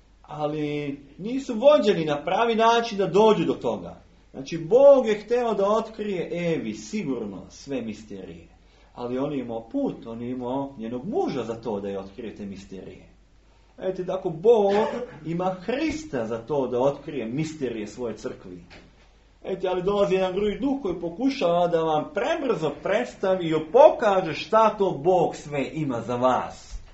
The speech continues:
I onda on će citirati pismo, on će biti jako duhovan, <clears throat> on će biti jako duhovan i on će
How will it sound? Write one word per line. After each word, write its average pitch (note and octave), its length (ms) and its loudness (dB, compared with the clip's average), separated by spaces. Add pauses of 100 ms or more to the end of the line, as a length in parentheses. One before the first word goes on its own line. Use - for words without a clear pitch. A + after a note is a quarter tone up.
(420)
I D#3+ 140 -4
onda G#3 460 4
on G#3 140 2
će E3+ 100 -4
citirati D#3+ 680 -2
pismo, C#4 360 2
on D#3 100 2
će D#3 100 -2
biti D#3+ 260 -2
jako F3+ 280 6
duhovan, F#3+ 580 2 (720)
<clears throat> - 640 -20
on D3 140 -6
će D#3 100 -2
biti D#3+ 240 -6
jako E3+ 280 0
duhovan F#3 460 2 (760)
i E3 120 0
on G#3+ 140 2
će F#3+ 160 -2